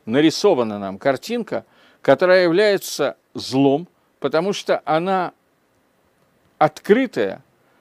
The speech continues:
а не зло, которое спрятано. Также есть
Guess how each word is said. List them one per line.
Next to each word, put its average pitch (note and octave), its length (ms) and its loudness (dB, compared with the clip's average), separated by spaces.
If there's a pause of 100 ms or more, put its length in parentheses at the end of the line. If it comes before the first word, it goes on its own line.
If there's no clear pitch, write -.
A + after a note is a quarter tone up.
(340)
а D#3+ 140 6
не E3+ 140 0
зло, E3 320 6
которое E3 400 0
спрятано. E2+ 640 -4 (800)
Также D#3+ 540 4 (240)
есть D#3 580 -2